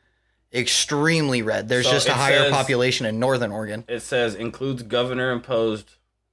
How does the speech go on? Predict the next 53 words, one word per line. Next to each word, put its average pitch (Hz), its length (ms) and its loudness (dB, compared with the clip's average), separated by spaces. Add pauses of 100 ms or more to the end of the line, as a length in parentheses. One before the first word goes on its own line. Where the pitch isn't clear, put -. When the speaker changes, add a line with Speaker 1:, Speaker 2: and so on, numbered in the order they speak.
(160)
Speaker 2:
moratoriums, 117 960 0
court-ordered 123 600 -2
halts, 117 580 -2
and 95 160 -10
halts 117 380 -2
due 110 240 -6
to 107 160 -12
lack 95 320 -4
of 87 140 -12
lethal 92 280 -12
drugs 76 440 -12 (140)
is 90 180 -18
the 82 100 -16
yellow. 58 340 -14 (840)
So, 117 220 -2
um, 104 240 -8
it's 117 260 -6
just 113 240 -6 (260)
put 113 200 -6
to 101 100 -6
the 85 80 -8
side 73 340 -10
for - 120 -20
now. 65 80 -20 (360)
Speaker 1:
Yeah, 127 200 0
so, 131 260 2
like, 120 180 2
Washington, 131 800 0
Washington, 127 640 -2
before 123 380 -2
they 123 120 0
got 120 200 0
rid 120 160 0
of 110 100 -4
theirs, 113 380 -2
was 113 180 -2
one 117 220 0
Speaker 2:
Yeah. 120 60 0
Speaker 1:
of 113 160 -6
the 127 160 0
last 117 440 0
states 120 400 -2
that 113 200 0
you 113 160 -2
could 117 140 0
actually 110 380 -2
still 113 240 0
get 110 240 -4
lynched 117 380 -2
as 113 100 0
a 120 60 -4
death 107 240 -2
penalty. 170 580 0